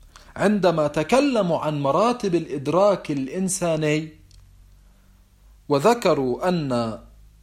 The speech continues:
الإدراكات الإنسانية الثلاثة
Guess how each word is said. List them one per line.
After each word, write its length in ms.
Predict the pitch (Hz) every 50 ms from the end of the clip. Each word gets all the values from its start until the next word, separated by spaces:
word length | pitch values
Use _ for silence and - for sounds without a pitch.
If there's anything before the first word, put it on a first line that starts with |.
| _ -
الإدراكات 840 | 147 147 151 147 143 151 147 147 143 - - 202 208 196 196 -
الإنسانية 840 | 151 139 123 131 139 127 - - 147 143 147 165 185 196 180 170 156
الثلاثة 960 | 131 - - - - 147 151 175 190 180 156 - - 123 101 95 - - -